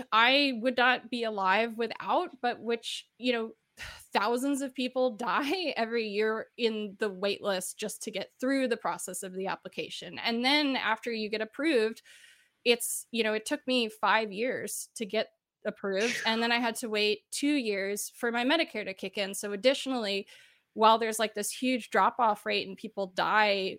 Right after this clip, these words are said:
when they're trying to prove that they can't work anymore, just for, like,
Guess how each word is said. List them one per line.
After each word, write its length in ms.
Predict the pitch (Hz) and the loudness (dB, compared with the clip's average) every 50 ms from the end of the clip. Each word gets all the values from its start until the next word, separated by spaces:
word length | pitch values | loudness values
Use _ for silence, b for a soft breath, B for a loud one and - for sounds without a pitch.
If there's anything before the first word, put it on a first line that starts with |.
| _ _ | _ _
when 320 | - 196 208 214 214 220 220 | -8 0 0 2 2 2 2
they're 160 | 208 196 196 | 0 0 0
trying 360 | - - 220 202 208 214 208 | 0 0 0 0 0 0 -4
to 100 | - - | -8 -12
prove 440 | - _ - 262 277 311 294 262 220 | -12 _ -2 0 0 2 0 0 -2
that 140 | 220 214 - | -2 0 0
they 100 | 196 196 | -2 -2
can't 300 | - - 214 208 165 196 | -2 -2 -2 -2 -2 -2
work 220 | 214 233 233 - | -2 -2 -2 -2
anymore, 380 | 233 220 202 190 185 175 185 190 | -4 -4 -4 -4 -4 -4 -6 -6
just 360 | - - 226 214 - - - | 0 0 0 0 0 -4 -6
for, 140 | - 226 214 | -6 -4 -2
like, 300 | 208 175 170 190 _ | -2 -2 -2 -4 _